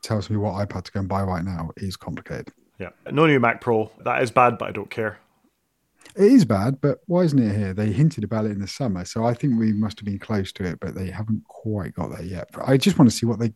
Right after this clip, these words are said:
Speaker 1: they're gonna do with it.
Speaker 2: I
Speaker 1: I'm
Speaker 2: think
Speaker 1: never gonna buy it.
Speaker 2: No, I'm never gonna buy it either. And considering we've both owned Mac Pros in the past, that's a bit of a poor lookout, really, that they couldn't find a compelling product. Well, A, they haven't made it, and B, it's unlikely they'll make it compelling or cheap enough to,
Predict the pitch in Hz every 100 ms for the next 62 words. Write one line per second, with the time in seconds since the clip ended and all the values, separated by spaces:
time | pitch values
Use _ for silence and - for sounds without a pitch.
0 | 104 113 110 104 107 92 110 - _ -
1 | - - 156 135 131 120 117 104 101 90
2 | _ _ 147 139 110 117 104 92 98 98
3 | 104 98 113 113 - - - 151 131 117
4 | 95 127 120 123 120 101 - 110 98 98
5 | 95 107 98 - 110 101 104 98 104 98
6 | 101 101 87 85 87 87 101 - 92 101
7 | 98 92 - 101 98 - 101 - 101 85
8 | - - _ 165 165 139 131 131 123 107
9 | 123 117 127 123 113 - _ - - 139
10 | 131 156 185 147 135 - - 113 123 113
11 | 113 139 196 214 - 233 117 82 - -
12 | _ - - - _ -